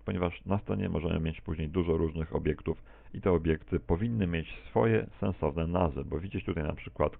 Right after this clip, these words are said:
cube, cube zero jeden, cube zero dwa i tak trzysta razy może być czasami mylące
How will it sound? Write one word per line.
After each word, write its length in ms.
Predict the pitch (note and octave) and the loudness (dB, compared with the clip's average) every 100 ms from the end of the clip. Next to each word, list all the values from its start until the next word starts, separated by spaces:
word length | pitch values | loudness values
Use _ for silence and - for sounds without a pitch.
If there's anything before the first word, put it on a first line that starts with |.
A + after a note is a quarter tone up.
| - | -4
cube, 260 | F#2+ F2 - - | 0 0 -2 -4
cube 200 | E2 D#2+ - | -4 -4 2
zero 220 | D2+ D2+ | 2 4
jeden, 400 | D#2+ E2 D#2+ D#2 | 2 4 2 -2
cube 180 | - D2+ | -6 -2
zero 200 | - D#2 | 0 0
dwa 200 | D#2 E2 | 2 0
i 100 | F2 | 2
tak 180 | E2+ - | -2 -2
trzysta 400 | - F#2 - D2+ | -6 -6 0 2
razy 300 | D2+ D2 D2+ - - - - | 2 0 -4 -8 -20 -14 -6
może 180 | B2 A#2+ | -2 -2
być 100 | - | -2
czasami 320 | F2+ F#2 F2 | -2 0 2
mylące 460 | E2 D#2+ D#2 G2+ | 4 2 2 -2